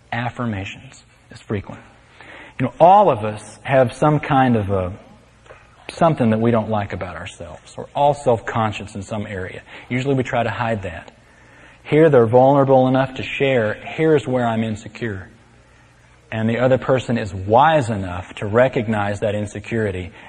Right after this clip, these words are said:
and to offer affirmation. Kathy sometimes will tell me, after I have affirmed her in the area of,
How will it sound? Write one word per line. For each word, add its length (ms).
and 100
to 100
offer 400
affirmation. 800
Kathy 400
sometimes 560
will 140
tell 260
me, 260
after 440
I 160
have 360
affirmed 480
her 340
in 100
the 120
area 460
of, 520